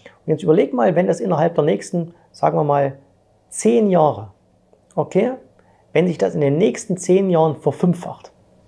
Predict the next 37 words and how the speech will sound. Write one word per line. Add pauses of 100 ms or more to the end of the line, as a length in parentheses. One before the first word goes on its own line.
(500)
wow, (460)
dann
machst
du
aus
zehntausend (420)
fünfzigtausend. (800)
Das
ist
doch
dann
schon
mal
eine
ganz,
ganz
andere
Summe. (240)
Überleg
dir
mal,
wie
du
dich
heute
fühlen
würdest,
wenn
du
fünfzigtausend
hättest. (260)
Wenn
du
hunderttausend
hast
und
machst